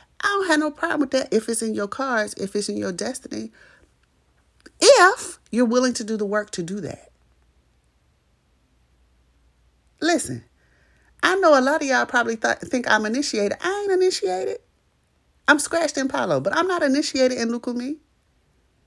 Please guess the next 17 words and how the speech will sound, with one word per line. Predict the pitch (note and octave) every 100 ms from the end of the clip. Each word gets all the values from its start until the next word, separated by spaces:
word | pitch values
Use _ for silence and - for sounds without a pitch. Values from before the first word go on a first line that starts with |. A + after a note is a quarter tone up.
| _ _ _ _ -
Yes, | F3 D#4 -
I | E4+
have | D4 A3+
been | B3+
a | A3+
devotee | G#3+ A3+ A3 A3 B3
for | B3+
close | G#3 C4+ C4+
to | G#3
twenty | - C#4+
years | D4 E4 F4+ E4+ -
now. | C3 G#2+ - _ _ - -
So | - B3
I | E4
know | E4+ E4+ F4
a |
lot. | A3+ C3+ A2+